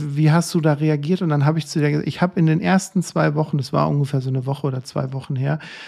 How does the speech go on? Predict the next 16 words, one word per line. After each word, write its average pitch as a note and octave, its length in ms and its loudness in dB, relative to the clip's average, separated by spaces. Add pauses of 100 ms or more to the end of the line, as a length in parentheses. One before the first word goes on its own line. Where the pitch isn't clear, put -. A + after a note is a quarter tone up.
(160)
hatte D#3 180 -2
ich D3+ 140 -2
mit G#3 240 4
diesem D3+ 460 0 (480)
dunklen E3 760 4
Ding, F3 300 6
was D3 180 -2
ich C#3+ 140 -6
da, C#3+ 540 0
dass C3+ 160 -4
ich C#3+ 180 -4
nicht D3+ 160 0
gerne C#3+ 260 -2
schreie, D#3+ 680 -2 (340)
hab D3 160 -2
ich D3 180 -4